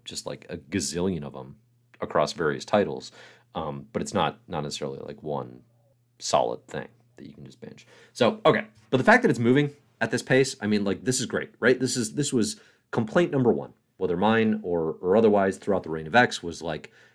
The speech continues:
"Wow, we are stagnating." And then Jonathan Hickman came out in interviews and said,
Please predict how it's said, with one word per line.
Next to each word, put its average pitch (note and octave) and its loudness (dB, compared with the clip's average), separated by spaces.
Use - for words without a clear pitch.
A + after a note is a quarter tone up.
"Wow, F#2+ 6
we G2+ 2
are E2 2
stagnating." E2 0
And F2+ -4
then G#2+ 2
Jonathan A2+ 2
Hickman B2 0
came C#3+ 2
out C#3+ 4
in D#3+ 0
interviews G#2 2
and D#2+ -10
said, A2 4